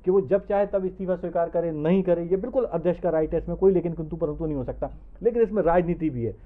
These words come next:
अध्यक्ष कौन? नर्मदा प्रसाद प्रजापति। नर्मदा प्रसाद प्रजापति कहाँ से आते हैं? कांग्रेस से आते हैं। दिग्विजय सिंह के resume में वो, अ, मंत्री रहते हैं। सुरेश पचौरी खेमे का प्रतिनिधित्व कर, करते हैं। तो नर्मदा प्रसाद प्रजापति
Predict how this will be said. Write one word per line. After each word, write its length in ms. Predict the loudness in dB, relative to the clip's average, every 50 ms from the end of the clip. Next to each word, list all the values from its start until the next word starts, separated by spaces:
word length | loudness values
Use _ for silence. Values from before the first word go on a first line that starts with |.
| -20 -8 -6
अध्यक्ष 340 | -4 -2 0 -2 -2 -2 -4
कौन? 160 | -6 -4 -4
नर्मदा 320 | -2 -2 -2 -2 -2 -2 -2
प्रसाद 320 | -2 -4 -6 -6 -6 -6
प्रजापति। 500 | -6 -6 -6 -4 -4 -4 -6 -6 -6 -6
नर्मदा 340 | -6 -4 -4 -2 -2 -2 -2
प्रसाद 260 | -2 -4 -4 -6 -6
प्रजापति 480 | -6 -8 -8 -6 -6 -4 -4 -6 -8 -6
कहाँ 200 | -6 -6 -6 -4
से 120 | -4 -6
आते 180 | -6 -6 -6 -8
हैं? 100 | -8 -8
कांग्रेस 320 | -8 -8 -8 -10 -10 -8
से 80 | -6 -6
आते 200 | -6 -6 -8 -10
हैं। 80 | -12 -14 -18 -18 -10 -6
दिग्विजय 280 | -6 -4 -2 -4 -4 -4
सिंह 160 | -6 -8 -6
के 240 | -4 -2 0 0 0
resume 320 | -2 -4 -4 -6 -6 -4
में 100 | -4 -2
वो, 260 | -2 -2 -2 -4 -6 -8 -12 -16 -18 -18 -16 -12
अ, 260 | -10 -8 -8 -8 -8 -6
मंत्री 320 | -4 -4 -2 2 2 4 4
रहते 260 | 4 2 0 -2 -4
हैं। 80 | -4 -6 -8 -14 -20 -20 -20 -14 -4 0
सुरेश 200 | 2 2 2 2
पचौरी 340 | -2 -4 -2 -2 -2 -2
खेमे 260 | -4 -4 -6 -4 -4 -2
का 80 | -4
प्रतिनिधित्व 640 | -4 -4 -6 -8 -6 -4 0 0 0 0 0 -2 -4
कर, 160 | -4 -4 -4 -4 -4 -4
करते 220 | -4 -2 -2 -4
हैं। 160 | -4 -6 -6 -10 -14 -20 -12 -6
तो 80 | -4 -2
नर्मदा 420 | -2 -2 -2 -2 -2 -2 -2 -2
प्रसाद 440 | -2 -4 -6 -6 -4 -4 -4 -6 -8 -10
प्रजापति 760 | -8 -6 -6 -6 -4 -4 -6 -4 -4 -4 -4 -4 -6 -8 -12